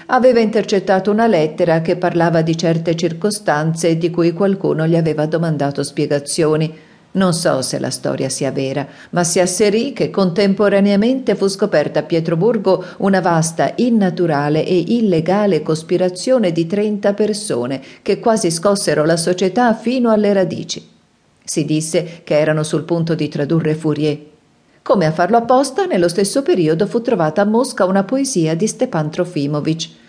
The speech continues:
anche se era stata scritta sei anni prima a Berlino quando era giovane, e sue copie manoscritte erano nelle mani di una cerchia costituita da due poeti dilettanti e uno studente. Questa poesia è ora sul mio tavolo.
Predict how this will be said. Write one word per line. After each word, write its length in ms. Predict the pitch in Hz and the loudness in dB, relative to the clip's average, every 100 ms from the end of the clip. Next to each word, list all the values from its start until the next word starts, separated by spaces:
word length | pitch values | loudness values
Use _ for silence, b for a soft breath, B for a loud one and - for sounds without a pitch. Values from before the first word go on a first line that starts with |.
| B | B
anche 240 | 139 143 156 | -8 -4 -2
se 120 | 151 | 0
era 140 | 151 | 0
stata 300 | 147 160 160 | 0 0 0
scritta 440 | 151 175 185 180 147 | -4 -2 0 0 -2
sei 240 | 160 143 | 0 0
anni 220 | 175 156 | 2 0
prima 300 | 147 165 165 | -2 0 0
a 40 | 156 | 0
Berlino 520 | 147 143 160 165 160 | -2 0 0 0 0
quando 340 | 151 147 147 | -2 -2 0
era 240 | 147 147 147 | 2 0 0
giovane, 520 | 165 165 147 139 135 B B | 2 2 2 -2 -6 B B
e 220 | 180 170 | 0 2
sue 260 | 165 170 165 | 2 0 2
copie 300 | 175 170 156 | 0 2 0
manoscritte 680 | 156 196 - 151 127 - | 0 -2 -2 -4 -6 -2
erano 360 | 127 143 147 147 | 0 0 0 -2
nelle 260 | 147 151 151 | 0 0 0
mani 300 | 170 165 156 | 0 -2 -2
di 100 | 151 | 0
una 220 | 151 165 | 0 -2
cerchia 640 | 160 151 160 156 151 - - | -2 -2 -2 -2 -2 -6 -4
costituita 760 | 170 165 185 175 170 165 165 | -2 0 -2 0 0 0 0
da 140 | 156 147 | 0 0
due 200 | 170 165 | 0 0
poeti 400 | 165 156 160 156 | 0 0 0 -2
dilettanti 840 | 151 165 165 147 135 139 151 - | 0 0 -2 -2 -2 -4 -6 -6
e 120 | 143 | -4
uno 220 | 127 131 | -2 -4
studente. 800 | 127 - 139 131 131 127 135 - b b b b _ | -6 -6 -4 -2 -2 -4 -8 -8 b b b b _
Questa 380 | 214 180 143 | -2 0 -4
poesia 640 | 123 156 135 131 123 143 240 | -4 -2 -2 -4 -4 -4 -6
è 140 | - 233 | -2 -2
ora 240 | 117 135 165 | 0 -2 -2
sul 220 | 202 190 | -2 0
mio 200 | 196 196 | 0 0
tavolo. 640 | 139 - - 131 135 B | -4 -10 -10 -8 -10 B